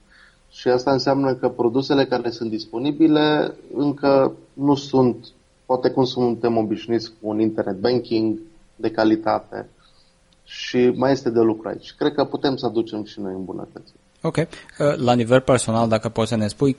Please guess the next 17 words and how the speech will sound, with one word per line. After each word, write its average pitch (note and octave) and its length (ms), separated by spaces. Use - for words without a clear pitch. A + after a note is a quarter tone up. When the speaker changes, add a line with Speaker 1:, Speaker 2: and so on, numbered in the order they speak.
Speaker 2:
cum, C#3+ 560
ce - 160
faci B2+ 260
tu B2 100
cu A2 120
criptovalutele? G#2 1080
Ai G#2 240
un G#2+ 140
wallet G#2+ 300
offline, C3 460
ai G#2 60
mai G2+ 120
multe G2+ 240
wallet-uri, A2+ 680
ai G#2 80
un G#2 80
singur A2 280